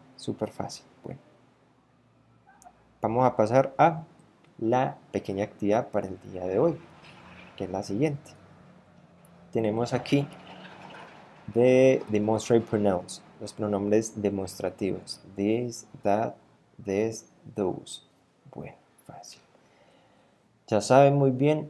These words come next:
qué es lo que significa here, ¿cierto? Aquí. Entonces, si es acá, vamos a utilizar this o this. Ejemplo,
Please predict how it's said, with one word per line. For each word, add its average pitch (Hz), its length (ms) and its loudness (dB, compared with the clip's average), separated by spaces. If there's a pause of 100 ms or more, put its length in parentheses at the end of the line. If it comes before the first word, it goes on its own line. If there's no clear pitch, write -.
qué 113 120 -6
es 101 40 0
lo 107 120 0
que 117 100 -2
significa 120 760 -2
here, 98 640 -2 (720)
¿cierto? 127 420 -10 (440)
Aquí. - 480 -10 (1040)
Entonces, 113 720 -4
si - 260 -8
es 90 220 -6
acá, 113 440 -6
vamos 98 360 -8
a 117 40 -8
utilizar 101 600 -8 (560)
this 127 420 2 (140)
o 92 420 -4 (160)
this. 95 540 0 (2000)
Ejemplo, 98 600 -4